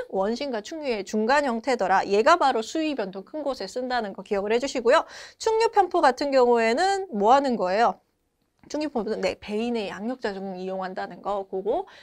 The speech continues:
체크해 주시면 돼요. 그래서 정답은 이 번입니다. 이십칠 번 볼게요. 배수 시설에 대한 거, 옳은 거 찾으래요.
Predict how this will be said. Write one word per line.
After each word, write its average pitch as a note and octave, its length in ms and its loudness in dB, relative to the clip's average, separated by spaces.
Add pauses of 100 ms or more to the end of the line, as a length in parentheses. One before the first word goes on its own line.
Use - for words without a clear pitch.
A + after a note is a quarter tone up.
(180)
체크해 A#3+ 320 -12
주시면 G3 380 -14
돼요. F#3+ 180 -18
그래서 - 180 -20
정답은 F#3 440 -6 (240)
이 G#3 100 -10
번입니다. G3+ 500 -12 (680)
이십칠 D4 360 0
번 G#4 140 8
볼게요. C#4+ 560 2 (720)
배수 C4+ 460 0
시설에 D4+ 720 0
대한 G3 340 -6
거, E3 80 -6
옳은 D#4+ 340 0
거 A3+ 80 -4
찾으래요. F#3 640 -4